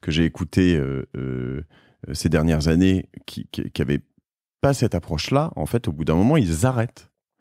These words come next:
Alors que les producteurs, euh, de ces podcasts, euh, euh, souvent des gens hyper talentueux, et cetera, en fait, euh, s'éclataient en plus à faire ça, adoraient ça, mais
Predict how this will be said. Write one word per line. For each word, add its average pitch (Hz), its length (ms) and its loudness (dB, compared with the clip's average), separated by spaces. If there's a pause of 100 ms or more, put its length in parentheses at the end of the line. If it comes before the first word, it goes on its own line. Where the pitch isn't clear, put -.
(140)
Alors 107 220 2
que 104 180 2 (300)
les 98 60 2
producteurs, 101 640 2
euh, 71 320 -2
de 76 120 -6
ces - 120 -6
podcasts, 143 520 -2
euh, 80 500 -2
euh, 67 560 -10
souvent 87 300 -6
des 80 80 0
gens 87 100 2
hyper 98 260 0
talentueux, 85 480 0
et 73 60 -2
cetera, 120 320 2 (300)
en 82 80 -8
fait, - 260 -4
euh, 69 160 -6 (100)
s'éclataient 147 640 0
en 104 100 4
plus - 240 -8
à 127 40 -6
faire 92 160 -8
ça, - 260 -4
adoraient 120 380 4
ça, 175 220 0
mais 98 200 2